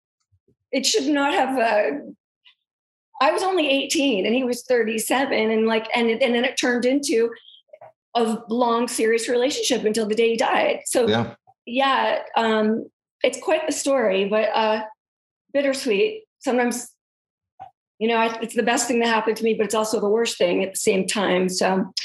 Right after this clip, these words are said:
Speaker 1: anyway, I get off, I'm getting off the subject, but yeah, it, it's, it's quite the story. And,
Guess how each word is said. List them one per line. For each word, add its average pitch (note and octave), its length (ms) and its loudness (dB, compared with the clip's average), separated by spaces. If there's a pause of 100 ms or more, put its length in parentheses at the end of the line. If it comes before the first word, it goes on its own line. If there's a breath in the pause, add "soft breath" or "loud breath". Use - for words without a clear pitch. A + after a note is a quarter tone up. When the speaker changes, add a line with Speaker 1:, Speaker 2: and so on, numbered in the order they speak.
(640 loud breath)
Speaker 1:
anyway, C4 280 2
I A3+ 120 0
get A#3+ 160 0
off, A#3+ 260 -2
I'm A3+ 240 0
getting A#3 200 0
off G#3+ 220 0
the G#3+ 80 -4
subject, G3+ 500 0
but A3 200 0
yeah, A3 280 2
it, B3 120 0 (120)
it's, - 340 -2 (540 loud breath)
it's D4 260 0
quite D#4 260 0
the D#4 60 -6
story. G#3+ 540 0
And, G#3+ 340 -2